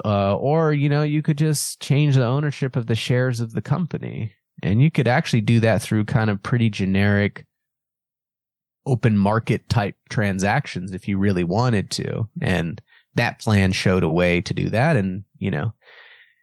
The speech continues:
they did actually im-, implement a version of it after, uh, uh, Olaf won,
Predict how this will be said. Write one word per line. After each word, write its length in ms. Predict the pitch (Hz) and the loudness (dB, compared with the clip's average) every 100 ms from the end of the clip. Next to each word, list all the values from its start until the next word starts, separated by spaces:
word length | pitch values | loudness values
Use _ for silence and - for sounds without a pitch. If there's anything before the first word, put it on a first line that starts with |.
| - | -2
they 120 | 110 | 0
did 220 | 117 190 | 2 2
actually 320 | 220 185 175 | 2 2 2
im-, 120 | 175 - | 0 2
implement 440 | 156 175 165 151 | 0 2 2 4
a 60 | 143 | 2
version 420 | 117 147 190 160 | 2 2 4 2
of 200 | 107 92 | 2 2
it 120 | 104 | 2
after, 720 | 80 107 113 - 117 107 104 - | 2 0 -2 -4 -2 0 -2 -2
uh, 480 | 95 95 92 92 104 _ _ - | 0 0 -2 -4 -8 _ _ -16
uh, 260 | - - - - | -10 -8 -8 -2
Olaf 600 | 117 139 107 101 117 - | 2 4 4 2 0 -2
won, 520 | 104 123 110 110 117 | 0 2 0 0 -4